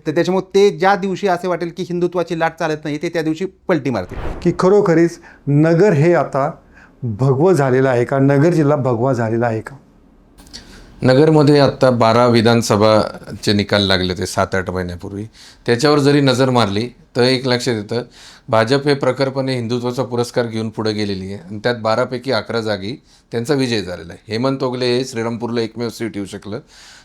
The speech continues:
Speaker 3: तर ती वाटचाल हिंदुत्वाकडे, उजव्या विचारसरणीकडे झालेली दिसते.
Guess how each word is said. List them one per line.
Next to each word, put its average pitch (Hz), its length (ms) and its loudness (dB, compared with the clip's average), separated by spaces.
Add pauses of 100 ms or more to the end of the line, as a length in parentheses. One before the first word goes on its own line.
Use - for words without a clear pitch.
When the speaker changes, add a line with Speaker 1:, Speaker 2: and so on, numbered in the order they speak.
(100)
Speaker 3:
तर 156 60 4
ती 180 340 4
वाटचाल 170 580 2 (540)
हिंदुत्वाकडे, 156 840 2
उजव्या 143 320 0
विचारसरणीकडे 135 760 -4
झालेली 113 300 -4
दिसते. 110 440 -10